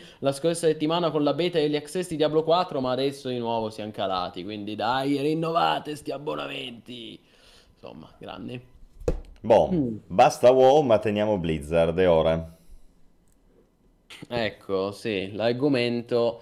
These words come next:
Speaker 1: eh, ba-, ah, io dico, basta parlare di Diablo quattro, parliamo di Diablo quattro, finalmente, adesso che si è conclusa da pochi minuti, giusto fino a un'oretta fa eravamo live,
Speaker 2: Sì.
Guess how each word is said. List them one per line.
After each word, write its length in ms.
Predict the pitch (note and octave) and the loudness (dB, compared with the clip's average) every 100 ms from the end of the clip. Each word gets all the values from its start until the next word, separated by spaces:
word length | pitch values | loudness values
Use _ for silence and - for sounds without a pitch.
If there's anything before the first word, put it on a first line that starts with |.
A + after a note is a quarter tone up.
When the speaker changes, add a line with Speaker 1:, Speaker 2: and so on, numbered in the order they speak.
| - _ | -16 _
Speaker 1:
eh, 220 | - A#2+ B2+ | -4 0 0
ba-, 340 | D3 C3 D3 | 0 2 4
ah, 60 | C3 | 4
io 160 | F#3 | 2
dico, 320 | C3+ A#2 A#2 | 0 -2 -2
basta 440 | A2 D#3 G3+ - E3+ | 0 0 0 -2 0
parlare 340 | C3+ B2+ C#3 | 2 2 2
di 60 | C3+ | 0
Diablo 280 | A2+ G#2+ F#2+ | -2 -4 -6
quattro, 720 | D#2 - - F2 F2 G2+ _ | -8 -10 -12 -12 -12 -14 _
parliamo 520 | C#3 D3 D3+ D#3 F#3 | -2 0 0 0 0
di 80 | E3+ | 0
Diablo 280 | B2 A2+ A2 | -2 -4 -4
quattro, 560 | G2 F2 F#2+ - G2 | -2 -4 -4 -8 -10
finalmente, 840 | G2+ C#3+ D3 C3 A#2+ G#2 G2+ G2+ A#2+ | -6 -4 -2 -2 -2 -4 -4 -4 -4
adesso 420 | B2 D3 D3 C#3 | -2 -4 -6 -6
che 240 | C#3 C#3 C#3 - | -4 -4 -6 -20
si 160 | - D3+ | -6 -2
è 40 | |
conclusa 720 | D3 F3 E3+ F#3+ G#3 G3 A3+ F3 | 0 0 2 2 2 0 0 2
da 160 | C3+ | 0
pochi 240 | F3+ F3 E3+ | 2 0 0
minuti, 640 | E3 D#3+ D#3 D#3 F#3+ G#3 A2 | 0 0 0 -2 -4 -4 -8
giusto 340 | A2+ A#2 A#2+ | -10 -8 -8
fino 200 | A2 A2+ | -6 -6
a 20 | |
un'oretta 420 | A#2 A#2 A2+ A#2 A2+ | -4 -4 -4 -4 -2
fa 160 | B2 | 0
eravamo 320 | A2+ A2 A#2+ | 0 -2 -2
live, 560 | C3+ B2 C3 D3+ D#3+ G3+ | 0 0 0 -2 -4 -6
Speaker 2:
Sì. 140 | - | -8